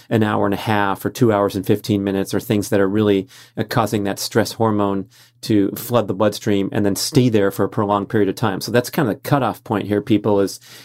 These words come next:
a, a desirable fight or flight response from a workout is great. So when you go for,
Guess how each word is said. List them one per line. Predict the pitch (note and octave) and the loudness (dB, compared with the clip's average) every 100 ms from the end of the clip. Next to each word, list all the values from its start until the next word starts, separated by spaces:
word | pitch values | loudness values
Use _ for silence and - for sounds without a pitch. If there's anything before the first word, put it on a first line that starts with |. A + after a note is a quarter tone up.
| - | -6
a, | A2+ G#2 - A2 - | -2 -2 0 0 0
a | G#2 | 0
desirable | A2 F#2 B2 D3+ F#3+ E3+ E3 - | 0 2 2 4 2 2 0 0
fight | - C3+ C3 | -4 2 2
or | C3 | 2
flight | - A#2 - | 0 -2 0
response | G#2+ - G#2+ G2+ | -4 -2 -2 -2
from | A2 | -2
a | F#2+ | 0
workout | G2+ - A#2+ D3 - _ - | 0 2 0 0 -6 _ -2
is | B2 G#2+ | 0 4
great. | E3 F#2+ - _ - | 2 2 -4 _ -4
So | A#2 | 0
when | G#2+ | 2
you | G#2+ | 4
go | A#2+ | 4
for, | - A2+ G2+ | 2 2 0